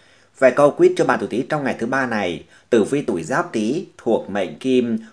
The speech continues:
có thể sẽ phát tài nhanh chóng nhờ vào các trò chơi may rủi. Tử vi tuổi Bính Tý thuộc mệnh Thủy nhận được tiền lương, tiền thưởng từ ngày tay trái của mình. Tử vi tuổi Mậu Tý thuộc mệnh Hỏa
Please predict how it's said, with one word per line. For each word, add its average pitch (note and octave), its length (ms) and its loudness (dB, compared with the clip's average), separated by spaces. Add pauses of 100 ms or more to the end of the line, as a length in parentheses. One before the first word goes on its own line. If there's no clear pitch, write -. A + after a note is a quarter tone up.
có D#3+ 140 -2
thể F2+ 140 -6
sẽ - 220 -8
phát D#3+ 320 -10
tài G2 220 -6
nhanh G#2+ 280 -6
chóng A2 380 -8 (180)
nhờ G#2 220 -2
vào D#2+ 120 -10
các D3+ 300 -10
trò G2+ 300 -4
chơi G#2+ 180 -6
may G#2+ 280 -4
rủi. D#3 360 -6 (200)
Tử A2 140 4
vi D#3 220 -2
tuổi G#2+ 140 2
Bính G2 280 -6
Tý A#2+ 340 -4 (120)
thuộc - 320 -2
mệnh F#2+ 200 -4 (100)
Thủy A#2+ 440 -8 (220)
nhận A2+ 240 -4
được F#2+ 240 -6
tiền F2+ 240 -6
lương, A2+ 320 2 (180)
tiền G2 200 -2
thưởng F#2 280 -10
từ A2+ 120 -4
ngày F#2 300 -8
tay G#2+ 240 -10
trái F#2 280 -8
của G2+ 100 -4
mình. F#2+ 380 -2 (260)
Tử A2+ 120 4
vi D3+ 200 -2
tuổi G2+ 200 0
Mậu F#2 340 -2
Tý C3 300 -4 (120)
thuộc F2 300 -4
mệnh F2+ 220 -8
Hỏa F#2+ 460 -6